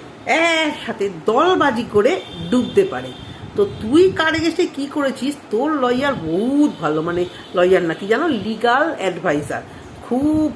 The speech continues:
ভালো। তো দাঁড়াবি না পয়সায়, সব কাজ করছে। হ্যাঁ রে, হ্যাঁ রে, আমাদের জন্য দাঁড়াবি তো তুই না, উঠবি লয়ার। তো আমরা কেস খেলে আমাদের জন্য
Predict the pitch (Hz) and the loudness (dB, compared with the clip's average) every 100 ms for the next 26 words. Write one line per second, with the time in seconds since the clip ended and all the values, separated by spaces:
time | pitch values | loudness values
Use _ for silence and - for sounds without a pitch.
0 | - 196 156 147 - - - 202 190 180 | -2 -2 0 -4 -14 -20 2 6 6 2
1 | - 175 165 165 220 254 262 254 254 277 | -2 0 0 0 0 2 2 2 2 2
2 | 294 285 190 - 160 - 175 - 165 160 | 2 2 -2 -2 -8 -4 -6 -4 -6 -2
3 | 233 370 370 220 - - - - - - | 0 2 4 2 0 -10 -18 -20 -20 -10
4 | 175 160 190 294 302 208 - - - 156 | -2 2 2 2 0 0 -2 -14 -8 -4
5 | 156 160 160 180 190 175 160 190 247 349 | -2 -4 0 0 2 0 0 -2 -2 -4
6 | - 285 302 302 359 381 254 240 294 294 | -2 0 2 4 4 2 0 0 2 2
7 | 254 254 277 349 415 - - - - - | 4 2 4 2 0 -8 -18 -12 -8 -6
8 | 160 165 - 160 - - 226 240 175 190 | -2 -2 -4 -6 -10 -6 0 0 0 -2
9 | 233 247 | -2 -2